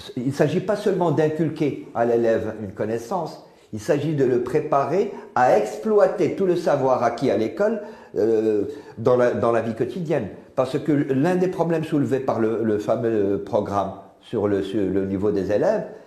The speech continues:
ce n'est pas qu'ils a, ils ont testé le niveau des élèves en mathématiques. Ils ont testé le niveau des élèves à utiliser des équations mathématiques pour résoudre des problèmes. Et nous savons, nous, tous qui sommes quand même d'une ancienne, d'une génération passée,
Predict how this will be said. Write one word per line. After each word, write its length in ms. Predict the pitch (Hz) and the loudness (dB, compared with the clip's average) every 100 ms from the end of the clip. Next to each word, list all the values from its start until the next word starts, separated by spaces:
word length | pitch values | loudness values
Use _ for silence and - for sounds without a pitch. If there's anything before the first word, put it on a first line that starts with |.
| - _ - - | -20 _ -20 -8
ce 140 | - | 0
n'est 160 | 156 156 | 0 2
pas 160 | 262 | -2
qu'ils 220 | 262 214 | -2 0
a, 200 | 175 170 | 0 0
ils 180 | 147 127 | 0 0
ont 80 | 143 | 0
testé 420 | 143 151 147 160 | 0 -2 0 0
le 120 | 127 | 2
niveau 500 | 120 135 160 165 156 | 2 2 0 0 0
des 220 | 147 147 143 | 0 0 2
élèves 260 | 160 151 | 2 2
en 100 | 127 | 2
mathématiques. 760 | 120 117 117 107 101 101 - - _ - - - | 0 -2 -2 -2 -4 -10 -14 -20 _ -20 -20 -8
Ils 220 | 110 113 135 | -4 0 0
ont 100 | 131 | 0
testé 460 | 202 208 - 160 | 0 -2 0 0
le 100 | 135 | 2
niveau 320 | 123 180 165 | 2 0 0
des 260 | 147 143 143 | 0 0 2
élèves 320 | 143 202 226 - | 2 2 0 2
à 120 | 110 | 2
utiliser 600 | 139 147 170 160 131 127 | 2 0 -4 -2 0 0
des 260 | 101 107 165 | 2 0 -2
équations 440 | 170 135 - 147 | 0 -2 0 0
mathématiques 680 | 131 - - 139 - 247 - - - - | 0 -2 -2 -2 -4 -12 -12 -20 -14 -2
pour 200 | 127 98 | -2 0
résoudre 420 | 127 151 220 135 | 0 2 0 0
des 140 | 117 | -2
problèmes. 580 | 104 - 101 98 117 - - - - _ _ _ _ - | -2 0 0 4 2 0 -12 -18 -20 _ _ _ _ 0
Et 80 | 139 | 2
nous 100 | 139 | 2
savons, 400 | - 147 143 135 | 4 4 6 2
nous, 280 | 143 214 185 | 2 0 0
tous 320 | - 202 - | 0 -2 -2
qui 120 | 147 | -4
sommes 260 | 143 135 127 | 0 -2 0
quand 140 | 143 | 0
même 180 | 135 123 | 2 2
d'une 180 | 120 123 | 2 2
ancienne, 360 | 117 117 98 | 0 -2 -2
d'une 240 | 104 101 95 | -2 -2 0
génération 560 | 117 113 107 104 107 | 0 2 0 -2 -4
passée, 440 | 117 - - 202 | -2 -4 -2 -4